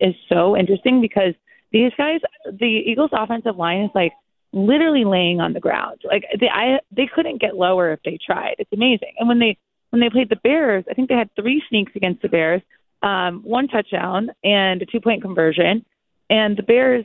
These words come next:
uh, were actually called for being in the neutral zone because, uh, one of the defensive linemen was literally lined up, like,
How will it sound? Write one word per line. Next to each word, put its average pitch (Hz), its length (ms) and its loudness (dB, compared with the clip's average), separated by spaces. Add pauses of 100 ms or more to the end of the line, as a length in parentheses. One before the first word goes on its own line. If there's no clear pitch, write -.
(140)
uh, 185 320 -2 (200)
were 208 140 0
actually 214 280 -4
called 233 380 -4
for 226 120 -2
being 226 240 0
in 226 140 2
the 220 60 2
neutral 226 520 2
zone - 340 -2 (340)
because, 226 460 2 (140)
uh, 202 440 -2 (420)
one 240 180 -2
of 233 60 -2
the 240 60 -4
defensive 233 380 -4
linemen 262 400 2
was 214 160 2
literally 262 460 2
lined 240 320 2
up, 247 180 -2
like, 214 160 2